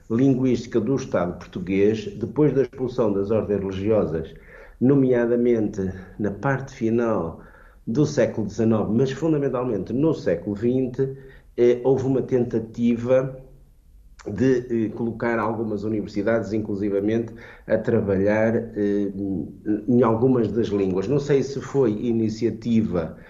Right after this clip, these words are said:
do Estado, se foram iniciativas, eh, pessoais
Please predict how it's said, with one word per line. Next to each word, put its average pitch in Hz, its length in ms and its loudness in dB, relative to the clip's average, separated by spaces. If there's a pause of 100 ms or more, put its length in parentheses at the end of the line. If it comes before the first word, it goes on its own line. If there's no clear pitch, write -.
(300)
do 123 200 0
Estado, 127 600 0
se - 140 -10
foram 123 300 0
iniciativas, 113 840 -2
eh, 95 520 0 (280)
pessoais 98 600 2